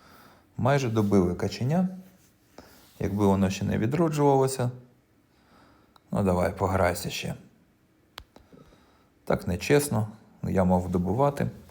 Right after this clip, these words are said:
Ну, нічого. Встигли. Встигли. Ітого, де ми там? Півтора тисячне місце,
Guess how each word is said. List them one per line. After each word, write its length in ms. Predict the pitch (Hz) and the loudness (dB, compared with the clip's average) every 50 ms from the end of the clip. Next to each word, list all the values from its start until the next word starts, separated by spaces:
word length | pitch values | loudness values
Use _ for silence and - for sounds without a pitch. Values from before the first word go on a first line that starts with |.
| - - - - - - - - | -20 -20 -20 -20 -20 -20 -10 -4
Ну, 60 | 247 | -2
нічого. 460 | 208 92 98 - - 90 87 95 90 87 - - - _ _ _ _ - - - - - - - - - - - - - - _ - | -2 0 0 0 -2 -2 -2 -2 -4 -6 -8 -14 -20 _ _ _ _ -20 -20 -20 -20 -20 -20 -20 -20 -20 -20 -20 -20 -20 -20 _ -8
Встигли. 580 | - - - - - 113 107 104 101 101 101 98 101 - - - - - - - _ - - | -8 -6 0 2 4 4 6 6 6 4 4 2 0 -6 -10 -16 -20 -20 -20 -20 _ -20 -20
Встигли. 500 | - - - - 165 165 165 165 165 160 156 156 160 - - _ _ _ _ _ _ - _ _ _ _ _ - - - - - - _ _ _ _ _ _ _ - | -18 -12 -4 0 0 0 2 2 0 0 -2 -4 -10 -16 -20 _ _ _ _ _ _ -20 _ _ _ _ _ -20 -20 -20 -20 -20 -20 _ _ _ _ _ _ _ -18
Ітого, 500 | - 113 - - 98 107 139 165 180 175 - - - - - - - - | -14 -6 -2 0 2 4 6 6 4 4 2 -4 -14 -18 -20 -20 -20 -12
де 280 | 131 123 123 - 107 120 | -8 -6 -4 0 0 0
ми 140 | 131 123 120 | 0 0 -2
там? 300 | 123 - 123 117 117 117 - - - _ _ _ _ _ _ _ _ _ _ _ _ _ _ _ _ _ _ _ _ | 0 0 0 0 0 -4 -6 -12 -20 _ _ _ _ _ _ _ _ _ _ _ _ _ _ _ _ _ _ _ _
Півтора 400 | - - - - 123 123 117 107 | -14 -10 -2 0 0 2 2 0
тисячне 500 | - 107 104 - 104 101 - - 104 101 | 0 -2 -4 -4 -4 -6 -2 -2 0 2
місце, 520 | 135 160 180 180 - - - - - - | 2 2 2 2 0 -2 -2 0 -2 -2